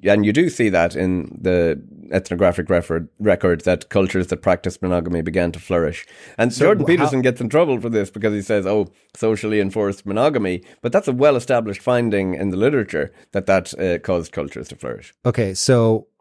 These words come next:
Speaker 2: two questions.
Speaker 1: <laughs>
Speaker 2: One, uh, how do we end up getting to monogamy? So is it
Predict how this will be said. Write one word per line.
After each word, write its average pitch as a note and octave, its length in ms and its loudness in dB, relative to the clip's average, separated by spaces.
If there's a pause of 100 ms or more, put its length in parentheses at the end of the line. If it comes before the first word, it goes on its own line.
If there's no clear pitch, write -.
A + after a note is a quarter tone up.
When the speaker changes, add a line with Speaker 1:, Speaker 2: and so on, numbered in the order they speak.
Speaker 2:
two D#3 320 2
questions. G2+ 880 -4
Speaker 1:
<laughs> G#2 80 -14
Speaker 2:
One, A2+ 720 0 (480)
uh, G#2 440 -2
how D3 520 2
do C3 200 2
we A#2 260 2
end G#2+ 220 -2
up F#2+ 200 -4
getting A#2+ 400 2
to G2 280 -2
monogamy? F2+ 840 -6 (440)
So A2 560 2
is A2+ 240 0
it G#2+ 260 -2